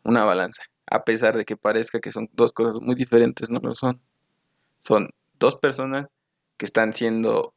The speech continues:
manipuladas o están siendo influenciadas por agentes externos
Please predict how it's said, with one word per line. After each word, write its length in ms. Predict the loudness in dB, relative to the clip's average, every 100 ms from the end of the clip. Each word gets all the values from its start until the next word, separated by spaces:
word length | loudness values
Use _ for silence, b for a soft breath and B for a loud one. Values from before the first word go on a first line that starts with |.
| -6
manipuladas 800 | -2 -2 -4 -6 0 2 2 0
o 60 |
están 240 | -2 -4 -2
siendo 240 | 0 0
influenciadas 680 | -2 -4 -4 2 4 2 -2 -2
por 220 | 0 2
agentes 380 | 0 -4 -2 -4
externos 560 | -4 -4 -4 -4 -8